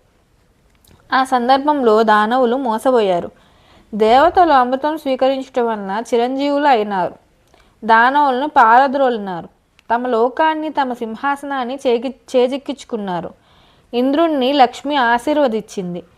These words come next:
క్షీరసాగర మథనంలో సముద్రంలో నుండి పుట్టినది కనుక లక్ష్మీదేవి సముద్రుని పుట్టి-, పుత్రిక అనబడింది. అంతవరకు పరాశరుడు చెప్పిన లక్ష్మీ కథను విన్న మైత్రేయ ముని ఆనందభరితుడై అన్నాడు.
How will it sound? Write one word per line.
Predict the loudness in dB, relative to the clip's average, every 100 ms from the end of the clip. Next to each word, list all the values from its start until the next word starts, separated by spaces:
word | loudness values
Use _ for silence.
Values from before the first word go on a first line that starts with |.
| _ _ _
క్షీరసాగర | -6 -2 0 0 0 0 0
మథనంలో | 0 -4 -4 -4 -2 -2
సముద్రంలో | -2 -4 -4 -4 -4 -2 -2 -4
నుండి | -4 -6
పుట్టినది | -6 -10 -6 -6 -4
కనుక | -2 -2 0 0 2
లక్ష్మీదేవి | 0 -4 -6 0 2 2
సముద్రుని | -2 -4 -4 -4 -4 -4
పుట్టి-, | -6 -8 -8 -14 -12 -8
పుత్రిక | -6 -4 0
అనబడింది. | 2 2 0 -2 -2 -2 -6 -10 -12 _ _ _ _ _ _ -2
అంతవరకు | -2 0 0 2 0 2 0
పరాశరుడు | 4 2 4 2 0 -8 -8 -8
చెప్పిన | -10 -8 -6
లక్ష్మీ | -6 -8 -10 -6
కథను | -6 -6 -8
విన్న | -8 -6 -6
మైత్రేయ | -6 -6 -6 -4 -4
ముని | -4 -8 -8 -8
ఆనందభరితుడై | -6 -6 -6 -6 -4 -2 -2 -4 -4 -2
అన్నాడు. | -4 -6 -6 -6 -8